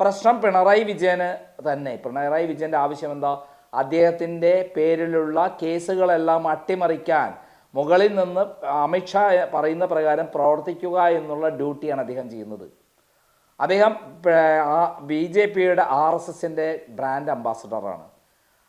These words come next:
അദ്ദേഹത്തിൻ്റെ ഒരൊറ്റ പ്രവൃത്തി കൊണ്ടാണ് ഇന്ന് മുനമ്പം പ്രദേശത്ത് ശാന്തത പ-, നഷ്ടപ്പെട്ടിട്ടുള്ളത്. അവിടെയുള്ള,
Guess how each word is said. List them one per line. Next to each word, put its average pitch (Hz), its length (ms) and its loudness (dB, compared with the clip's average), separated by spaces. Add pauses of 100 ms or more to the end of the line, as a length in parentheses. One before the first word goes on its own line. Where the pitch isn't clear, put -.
(120)
അദ്ദേഹത്തിൻ്റെ 220 540 0
ഒരൊറ്റ 185 280 0 (160)
പ്രവൃത്തി 185 420 4
കൊണ്ടാണ് 196 360 4 (100)
ഇന്ന് 165 220 -4
മുനമ്പം 160 480 -2 (200)
പ്രദേശത്ത് 151 580 -4 (560)
ശാന്തത 143 480 -2 (600)
പ-, 139 280 2
നഷ്ടപ്പെട്ടിട്ടുള്ളത്. 127 640 -4
അവിടെയുള്ള, 139 320 0